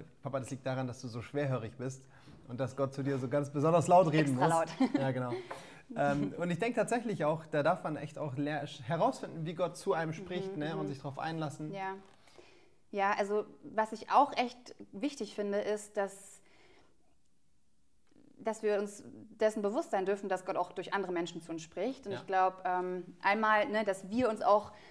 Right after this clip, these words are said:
Speaker 2: ähm, bewusst machen müssen, dass Gott uns benutzen will, um in das Leben von anderen Menschen reinzusprechen.
Speaker 1: Mhm.
Speaker 2: Also ich lieb das auch zu fragen, „Hey Gott, was denkst du gerade über die und die Person?“ Ja?
Speaker 1: Ja.
Speaker 2: Und dann wirklich zu, mich selber auch zu challengen und zu
Speaker 1: Ja,
Speaker 2: fragen, „Okay,
Speaker 1: sehr
Speaker 2: was
Speaker 1: gut.
Speaker 2: kann ich vielleicht weitergeben?“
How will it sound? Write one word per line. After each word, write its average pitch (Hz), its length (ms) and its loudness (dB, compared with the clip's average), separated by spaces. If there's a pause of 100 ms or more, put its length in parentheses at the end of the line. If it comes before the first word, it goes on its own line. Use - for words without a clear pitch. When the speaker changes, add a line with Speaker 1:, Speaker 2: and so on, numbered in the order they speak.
(200)
Speaker 2:
ähm, 190 440 2
bewusst 202 340 -4
machen 190 400 -2
müssen, 220 640 -2
dass 190 260 -4
Gott 202 200 0
uns 277 260 2
benutzen 254 440 -2
will, 262 280 0
um 202 320 -2 (140)
in 185 400 -4
das 180 140 -12
Leben 180 200 0
von 175 100 -8
anderen 185 200 -4
Menschen 220 240 -6
reinzusprechen. 240 760 0
Speaker 1:
Mhm. 156 180 -2 (160)
Speaker 2:
Also 202 200 2
ich 202 160 2
lieb 233 140 -4
das 202 120 -10
auch 196 140 2
zu - 100 -10
fragen, 196 280 0
„Hey 196 120 -6
Gott, 190 320 2
was 202 180 -2
denkst 214 220 -2
du 196 60 -6
gerade 175 240 -2
über 175 120 0
die 170 140 -4
und 165 80 -4
die 170 80 -4
Person?“ 175 460 0
Ja? 165 320 -4
Speaker 1:
Ja. 120 120 -10 (200)
Speaker 2:
Und 196 100 -4
dann 196 220 2
wirklich 196 240 -6
zu, 190 320 -2
mich - 180 -4
selber 220 260 8
auch 196 120 4
zu 208 100 -6
challengen 262 520 4
und 226 100 -6
zu 214 80 -6
Speaker 1:
Ja, - 40 -14
Speaker 2:
fragen, 208 220 0
„Okay, 196 120 -6
Speaker 1:
sehr 202 100 0
Speaker 2:
was 196 80 0
Speaker 1:
gut. - 100 -14
Speaker 2:
kann 202 100 -2
ich 196 100 -4
vielleicht 180 200 -4
weitergeben?“ 196 640 -2